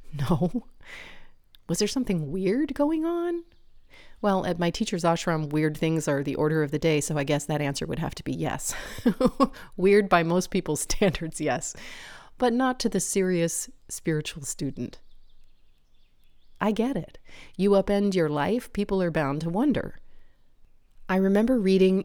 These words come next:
in The Autobiography of a Yogi in my early years of spiritual searching the way the young Yogananda was always pining to be with his master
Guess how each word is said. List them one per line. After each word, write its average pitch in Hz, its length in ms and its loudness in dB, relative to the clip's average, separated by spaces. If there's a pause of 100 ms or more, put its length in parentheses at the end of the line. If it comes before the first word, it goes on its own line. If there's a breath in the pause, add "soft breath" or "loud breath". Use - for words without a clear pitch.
in 180 100 2
The 160 160 0
Autobiography 175 680 4
of 151 80 2
a 156 40 2
Yogi 151 440 2
in 170 60 -8
my 160 200 -2
early 185 300 2
years 165 260 0
of 156 100 -2
spiritual 156 480 -4
searching 151 680 -2
the 185 100 2
way 180 160 2
the 170 80 2
young 185 400 2
Yogananda 165 720 0
was 151 120 -6
always 180 480 0
pining 226 800 0
to 196 120 0
be 180 160 0
with 185 100 2
his 175 160 -4
master 160 560 -4